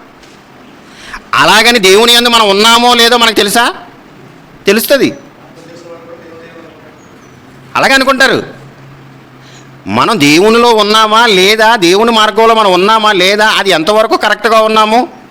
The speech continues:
ఎప్పుడు ఆయన అనుసరిస్తున్నాము, ఎప్పుడు ఆయన విడిచిపెడుతున్నాము, అసలు మనకంటూ ఒక హృదయాలోచన మనకి ఉంటది.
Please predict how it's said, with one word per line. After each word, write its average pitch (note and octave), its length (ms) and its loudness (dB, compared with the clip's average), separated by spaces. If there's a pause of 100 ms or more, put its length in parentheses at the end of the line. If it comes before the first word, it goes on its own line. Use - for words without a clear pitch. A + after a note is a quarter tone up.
(920)
ఎప్పుడు C#3 300 0
ఆయన A3+ 220 2
అనుసరిస్తున్నాము, A3 600 0
ఎప్పుడు G#3+ 260 0
ఆయన A3+ 180 0
విడిచిపెడుతున్నాము, G#3+ 960 -2 (640)
అసలు G3+ 120 0
మనకంటూ A#3 440 0
ఒక A3 100 0
హృదయాలోచన A3+ 640 0
మనకి A#3 380 -2 (1300)
ఉంటది. F#3+ 460 -2